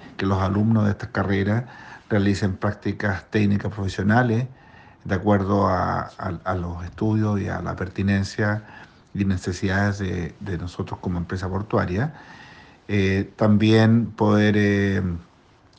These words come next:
eh, realizar charlas técnicas, como, eh, en el puerto existen especialistas, personas que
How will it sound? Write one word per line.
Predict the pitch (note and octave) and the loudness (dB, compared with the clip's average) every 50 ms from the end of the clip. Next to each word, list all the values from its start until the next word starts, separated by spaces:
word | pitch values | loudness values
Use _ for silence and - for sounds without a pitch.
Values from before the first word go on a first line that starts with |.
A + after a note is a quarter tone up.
| - - - - - - - _ - - - | -20 -20 -20 -20 -20 -20 -20 _ -20 -10 -4
eh, | A#2+ A2+ - - | -4 -4 -2 -2
realizar | A2 G2+ G2+ G2+ G2 G2+ F#2+ - - A2 G2+ G2+ G2+ G2+ | -2 0 0 2 2 2 0 2 4 4 4 4 2 -2
charlas | - - G2+ G2+ G2+ F#2+ F#2+ - | -2 0 2 2 2 0 -2 0
técnicas, | - C3+ C3 A#2 G2+ G2+ F#2+ - A#2+ B2 A#2+ - - - _ - | 2 2 4 4 4 2 2 0 -2 -4 -4 -6 -10 -16 _ -6
como, | G2+ G2 G2 G2 G2 F#2+ F#2+ F2+ - - - | -4 -2 0 0 0 0 -2 -4 -6 -6 -8
eh, | G2 F2+ E2 - | -8 -8 -8 -6
en | A2+ A2 F#2+ F2+ | -4 -4 -2 -2
el | F2+ F2 | -4 -6
puerto | - - A#2 G#2 G#2 - - | -2 2 2 2 2 2 -2
existen | F#2+ - - G#2 G2+ - A2 G2 G2+ | -4 -2 -2 -4 -4 -2 -2 0 0
especialistas, | G2 - G#2 F#2+ - G#2+ G2+ G#2+ G#2+ G#2 - - A2 A2 A2+ A2 - - | -2 -2 -4 -2 -2 0 0 0 0 -2 -4 -4 -4 -2 -4 -4 -6 -10
personas | - - - - - - G2+ F#2+ G2 | -12 -12 -8 -6 -4 -2 -2 -2 -4
que | - - G2+ G2+ G2 G2+ | -4 -4 -4 -4 -4 -4